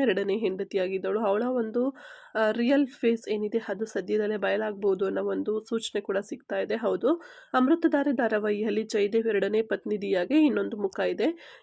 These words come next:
ಇನ್ನೊಂದು ಕಡೆ ಮಲ್ಲಿ ಸಿಂಗಲ್ ಆಗಿರೋದಕ್ಕೆ ಕೂಡ ಕಾರಣ ಇದೆ ಎಂದು ಕಾಣುತ್ತಿದೆ. ಹಾಗಾದ್ರೆ ಮುಂದೆ ಏನಾಗ್ಬೋದು? ಅಮೃತಧಾರೆ ಧಾರಾವಾಹಿಯಲ್ಲಿ ಮಲ್ಲಿಯನ್ನ ಬಿಟ್ಟು ಜಯದೇವ್ ಇನ್ನೊಂದು ಮದುವೆ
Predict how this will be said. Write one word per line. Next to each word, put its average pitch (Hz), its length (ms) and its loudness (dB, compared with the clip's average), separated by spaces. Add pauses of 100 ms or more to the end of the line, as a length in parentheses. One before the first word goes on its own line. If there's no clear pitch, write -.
ಇನ್ನೊಂದು 320 360 8
ಕಡೆ 277 200 6
ಮಲ್ಲಿ 240 320 4
ಸಿಂಗಲ್ 220 380 2
ಆಗಿರೋದಕ್ಕೆ 202 560 -2
ಕೂಡ 196 260 0
ಕಾರಣ 185 340 0
ಇದೆ 220 260 0
ಎಂದು 208 360 2
ಕಾಣುತ್ತಿದೆ. 185 520 0
ಹಾಗಾದ್ರೆ 277 400 0
ಮುಂದೆ 277 320 4
ಏನಾಗ್ಬೋದು? 220 680 2 (600)
ಅಮೃತಧಾರೆ 269 600 4
ಧಾರಾವಾಹಿಯಲ್ಲಿ 208 720 2
ಮಲ್ಲಿಯನ್ನ 208 500 4
ಬಿಟ್ಟು 202 320 0
ಜಯದೇವ್ 202 420 0
ಇನ್ನೊಂದು 254 360 2
ಮದುವೆ 220 300 2